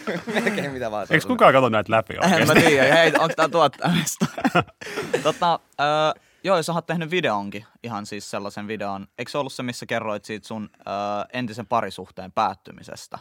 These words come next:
Speaker 2: Mm.
Speaker 3: Niin siinä oli aika silleen tunteet pinnassa ja näytit, että sulla on paha olla. Niin silleen, et, et tota, mikä, mikä sun fiilis oli silloin, kun sä kuvasit tota videoa esimerkiksi ja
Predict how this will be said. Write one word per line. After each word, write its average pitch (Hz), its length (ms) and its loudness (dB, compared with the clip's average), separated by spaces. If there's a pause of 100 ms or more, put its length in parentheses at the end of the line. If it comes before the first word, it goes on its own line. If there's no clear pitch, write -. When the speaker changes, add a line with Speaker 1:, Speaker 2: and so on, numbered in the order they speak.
(240)
Speaker 2:
Mm. 113 220 -4 (180)
Speaker 3:
Niin 98 260 -10
siinä 110 340 -6
oli 98 160 -6
aika 98 220 -6
silleen 104 360 -8
tunteet 113 480 -6
pinnassa 104 480 -8
ja 101 120 -6
näytit, 120 480 -2
että - 260 -20
sulla 107 160 -8
on 104 80 -10
paha 123 280 0
olla. 101 320 -4 (480)
Niin 110 80 -12
silleen, 107 420 -4
et, 98 140 -10
et 98 120 -14
tota, 117 260 -2 (400)
mikä, 175 320 0 (360)
mikä 190 220 -8
sun 165 160 -8
fiilis 135 420 -4
oli 107 180 -8
silloin, 107 240 -8
kun 98 60 -16
sä 117 140 -12
kuvasit 127 420 -4 (240)
tota 104 220 -8
videoa 104 300 -6
esimerkiksi 98 600 -12
ja 101 100 -4